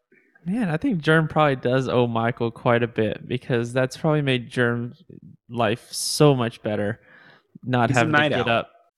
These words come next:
Speaker 1: Oh my gosh. I remember specifically at, at, um,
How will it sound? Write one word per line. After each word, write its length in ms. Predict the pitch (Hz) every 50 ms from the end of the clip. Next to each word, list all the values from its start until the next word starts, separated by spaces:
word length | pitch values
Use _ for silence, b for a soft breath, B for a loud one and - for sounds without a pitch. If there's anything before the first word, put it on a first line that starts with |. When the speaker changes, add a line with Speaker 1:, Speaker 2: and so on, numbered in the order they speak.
| - - 143
Speaker 1:
Oh 80 | 139
my 140 | 123 113 101
gosh. 460 | 92 110 107 104 95 - - - - - _ _ -
I 100 | 113 131
remember 460 | 147 147 135 120 120 120 117 - 131
specifically 920 | 120 - - 110 - - - - 120 - 123 113 - - 104 101 98 98 b b b b b b b b b b -
at, 300 | - 90 92 65 - - _ _ _ _ _ _ _ _ _ _ _ _ _ _ -
at, 340 | 120 110 120 117 104 - -
um, 460 | - 113 104 95 92 90 92 107 113